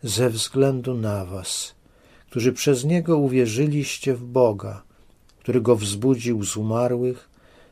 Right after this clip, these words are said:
i dał Mu chwałę, tak iż wiara wasza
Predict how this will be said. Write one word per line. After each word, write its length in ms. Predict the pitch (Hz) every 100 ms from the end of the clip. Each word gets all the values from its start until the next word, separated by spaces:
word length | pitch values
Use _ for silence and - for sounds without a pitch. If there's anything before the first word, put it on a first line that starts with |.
| -
i 80 | 117
dał 240 | 117 120
Mu 200 | 117 120
chwałę, 840 | - - 117 110 110 110 110 113 117 _ _ _
tak 240 | - 107 -
iż 260 | 101 87
wiara 440 | 87 113 123 131 113
wasza 560 | 104 101 - 104 101